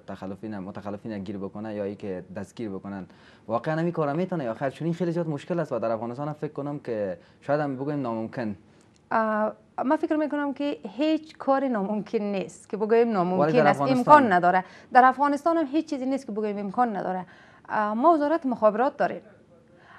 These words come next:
Speaker 2: درست است که با نام، اه، غ-،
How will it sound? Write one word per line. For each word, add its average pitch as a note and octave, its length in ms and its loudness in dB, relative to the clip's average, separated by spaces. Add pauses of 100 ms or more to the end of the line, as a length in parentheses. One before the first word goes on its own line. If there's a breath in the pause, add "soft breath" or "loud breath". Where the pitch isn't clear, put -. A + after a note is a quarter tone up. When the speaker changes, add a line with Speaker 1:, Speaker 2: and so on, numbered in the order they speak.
(140 loud breath)
Speaker 2:
درست D#4+ 260 2
است B3+ 200 -2
که G3+ 540 0
با G#3+ 140 6
نام، C4 260 4
اه، G#3+ 1200 0
غ-، - 40 -6